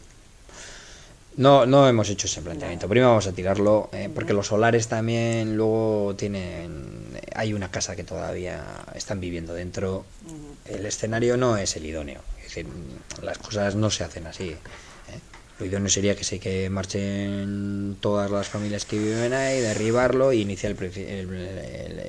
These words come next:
Speaker 1: el proyecto de, de urbanización y el de ejecución. Eso es lo idóneo. Pero también es cierto que no podemos ser ajenos a la coyuntura económica que se vive y a la
Speaker 2: Ujú.
Speaker 1: situación que se vive. Entonces, pues no sé. En función de eso,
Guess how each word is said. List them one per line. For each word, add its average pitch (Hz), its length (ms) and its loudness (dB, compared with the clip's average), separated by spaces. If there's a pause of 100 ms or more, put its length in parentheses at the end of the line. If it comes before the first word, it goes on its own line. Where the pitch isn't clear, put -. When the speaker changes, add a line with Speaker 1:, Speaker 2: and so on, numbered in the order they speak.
(120)
Speaker 1:
el 95 80 -12
proyecto 95 360 -6
de, 92 280 -6
de 95 100 -4
urbanización 113 540 -2
y - 20 -2
el 82 80 -4
de - 60 -10
ejecución. - 520 -10
Eso - 20 -10
es - 180 -12
lo 76 80 -8
idóneo. 80 320 -12 (840)
Pero 117 140 4
también 113 160 6
es 117 140 2
cierto 123 280 6
que 113 120 0
no 101 160 0
podemos 104 420 0
ser 104 300 2
ajenos 120 480 2
a 87 480 -6
la 92 80 -4
coyuntura 101 400 -2
económica 82 420 -6
que 92 80 -10
se 92 100 -8
vive 101 180 0
y - 20 4
a 123 60 4
la 98 40 0
Speaker 2:
Ujú. 92 60 -4
Speaker 1:
situación - 280 -10
que - 80 -16
se - 120 -18
vive. - 260 -14
Entonces, - 240 -16
pues 58 140 -12
no 52 160 -12
sé. - 80 -16 (180)
En 107 80 -8
función 95 260 -2
de 117 80 2
eso, 117 220 0